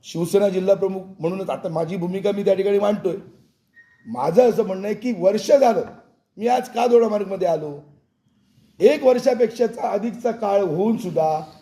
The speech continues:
आज माझ्या त्या सासोलीतल्या ग्रामस्थांना न्याय मिळालेला नाही. कशामुळे न्याय मिळाला नाही? काय त्यांचं चूक आहे?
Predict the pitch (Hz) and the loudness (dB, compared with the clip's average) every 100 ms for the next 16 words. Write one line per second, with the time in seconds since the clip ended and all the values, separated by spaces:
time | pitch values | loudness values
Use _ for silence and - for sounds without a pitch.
0 | _ - 190 254 214 196 180 208 202 226 | _ -8 0 2 2 -2 -2 -2 0 0
1 | 226 - - 196 196 - 220 185 160 180 | 0 -4 -4 -6 -6 -4 -2 -2 -4 -6
2 | - 185 202 180 202 180 156 156 170 120 | -6 -4 -2 0 0 0 -2 -2 -4 -6
3 | - - _ _ _ _ _ - 233 311 | -12 -20 _ _ _ _ _ -2 2 4
4 | 294 294 269 254 233 214 196 180 175 226 | 4 4 4 4 2 2 0 -4 -4 0
5 | 269 262 233 233 202 196 180 165 | 2 4 2 -2 -6 -4 -2 -4